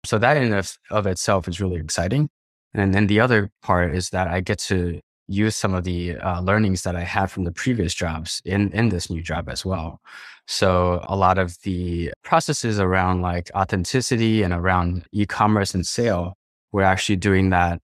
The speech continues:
with the marketplace, uh, part of the protocol that we're building on Legitimate, where we help the creators sell the physical N F Ts that they, they create.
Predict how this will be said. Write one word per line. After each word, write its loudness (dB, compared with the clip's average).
with -2
the -2
marketplace, 0
uh, -4
part 0
of -6
the -4
protocol -2
that -2
we're -2
building -2
on -2
Legitimate, -4
where 0
we 2
help 0
the -4
creators -2
sell 2
the -4
physical -4
N -2
F -8
Ts -8
that -8
they, -4
they 0
create. -2